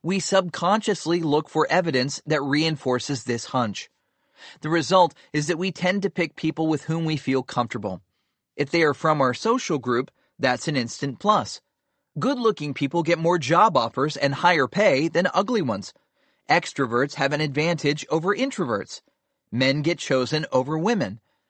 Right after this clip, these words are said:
White people are given preference over people of color,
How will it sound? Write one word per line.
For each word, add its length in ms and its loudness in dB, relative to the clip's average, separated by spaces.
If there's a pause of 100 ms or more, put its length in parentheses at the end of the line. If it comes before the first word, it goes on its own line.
(280)
White 320 2
people 320 -2
are 80 2
given 300 -2
preference 540 -2
over 280 0
people 320 -2
of 100 -4
color, 400 0